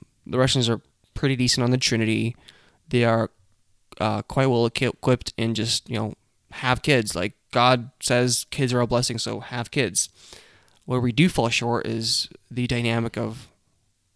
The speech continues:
how kids are made, you know? And so for people who say, "Well, you know, is there any way to outsource the discussion?" I'd say, like, okay,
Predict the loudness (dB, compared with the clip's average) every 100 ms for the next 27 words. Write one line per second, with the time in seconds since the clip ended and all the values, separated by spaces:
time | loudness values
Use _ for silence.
0 | _ -6 -4 2 2 4 6 6 6 2
1 | -10 -12 -6 -2 -2 -2 -8 -20 -20 -20
2 | -2 0 4 6 6 6 4 0 -6 _
3 | _ _ _ _ -8 -4 0 2 2 2
4 | 2 2 2 2 4 4 0 -6 -20 -20
5 | _ _ _ _ _ _ _ _ -8 -6
6 | -2 0 0 -2 -6 _ _ _ _ _
7 | _ _ _ 6 8 8 8 8 8 6
8 | 6 2 2 2 0 2 2 0 0 0
9 | 0 0 -2 -2 -2 -2 -4 -8 -14 -18
10 | _ _ _ _ _ _ -10 -4 -2 -2
11 | -2 -2 0 2 0